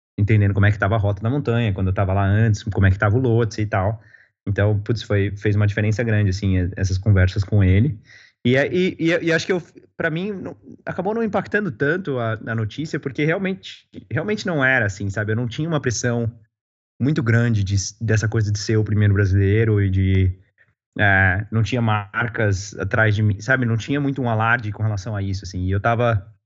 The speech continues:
falei muito com a minha parceira, né, com a Ilana, sobre, sobre esse desafio e tava muito tranquilo com a opção de, de, de não ir pro Lhotse, sabe?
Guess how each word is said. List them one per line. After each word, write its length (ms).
falei 180
muito 200
com 80
a 40
minha 480
parceira, 420
né, 160
com 180
a 60
Ilana, 320
sobre, 520
sobre 260
esse 140
desafio 640
e 260
tava 200
muito 280
tranquilo 340
com 100
a 20
opção 280
de, 160
de, 260
de 260
não 280
ir 180
pro 180
Lhotse, 360
sabe? 260